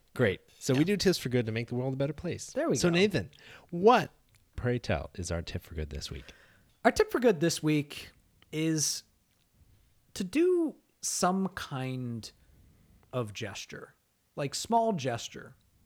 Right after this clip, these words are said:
Speaker 2: So during the pandemic, a lot of people have lost their life, or a lot of people have lost time,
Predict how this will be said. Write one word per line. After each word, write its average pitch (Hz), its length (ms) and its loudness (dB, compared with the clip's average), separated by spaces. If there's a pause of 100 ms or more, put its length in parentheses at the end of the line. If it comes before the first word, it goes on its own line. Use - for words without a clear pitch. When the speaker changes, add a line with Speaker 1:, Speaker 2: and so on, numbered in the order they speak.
(440)
Speaker 2:
So 233 240 4 (220)
during 359 260 4
the 294 80 2
pandemic, 147 720 -2 (1400)
a 196 60 0
lot 247 220 4
of - 80 -4
people 151 560 0 (140)
have 117 500 -2
lost 107 320 -8
their 113 100 -10
life, - 480 -16 (400)
or 117 160 -8
a 113 60 -4
lot 131 180 2
of 131 60 -4
people 127 340 -4
have 107 80 -8
lost 107 320 -8
time, 156 540 -4